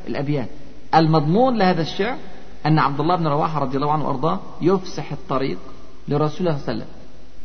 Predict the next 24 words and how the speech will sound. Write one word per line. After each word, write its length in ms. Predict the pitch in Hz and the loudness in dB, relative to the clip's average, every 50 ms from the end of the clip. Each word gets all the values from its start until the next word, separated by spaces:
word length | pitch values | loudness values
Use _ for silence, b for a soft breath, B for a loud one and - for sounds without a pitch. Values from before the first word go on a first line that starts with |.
| - - | -4 0
ويعلنها 540 | 120 131 131 123 139 180 196 190 180 170 | 2 2 4 4 4 4 4 6 6 6
واضح 560 | 165 156 165 185 185 175 156 185 175 - - - - - - - | 6 8 8 8 8 8 6 4 2 0 -2 -4 -6 -6 -6 -6
صريح 380 | - - - 139 147 165 156 143 - - - - - - - - - - - 135 | -4 -2 0 2 2 2 0 -2 -4 -6 -6 -8 -8 -8 -8 -8 -8 -6 -4 0
أنه 220 | 143 160 160 156 | 2 4 4 2
سيضرب 520 | 147 - 139 131 156 160 143 156 135 135 135 - - - - - | 2 0 0 0 0 2 0 0 0 0 -2 -4 -6 -8 -4 -2
كل 360 | 175 175 160 156 151 147 139 | 0 2 4 4 4 2 2
من 220 | 135 131 123 120 - - | 0 0 0 -2 -2 -2
سولت 500 | 131 123 127 135 151 151 135 127 131 - | -2 0 2 2 2 2 0 0 -2 -2
له 220 | 143 143 143 135 | 0 0 0 2
نفسه 460 | 127 139 139 139 - - 143 139 147 | 0 0 -2 -2 -4 -4 -4 -2 -2
الغدر 420 | 147 135 123 139 143 139 123 120 127 | -2 -2 -2 0 0 0 0 0 -2
به 280 | 123 151 139 123 117 - | 0 0 -2 -2 -4 -6
صلى 180 | - - 139 123 | -6 -6 -6 -4
الله 120 | 123 123 | -4 -4
عليه 100 | 120 - | -4 -4
وسلم. 140 | - - - - - - - - - - - - - - | -4 -6 -6 -6 -6 -6 -6 -6 -8 -8 -8 -8 -2 2
عمر 220 | - 240 262 269 240 | 4 6 6 6 6
بن 100 | 220 214 | 4 2
الخطاب 400 | 190 185 185 - - 220 220 208 | 2 0 -2 2 2 2 4 4
ما 80 | 202 | 2
استوعبش 600 | 185 - - 185 165 156 160 202 226 - - - 165 | 0 0 0 0 0 2 2 2 0 0 -2 -2 0
هذا 260 | 160 180 185 170 180 | 2 2 2 0 0
الذي 260 | 165 170 160 165 156 | 0 0 0 0 0
فعله 540 | - - 214 196 185 175 160 156 151 139 | 2 4 4 4 4 4 4 2 2 2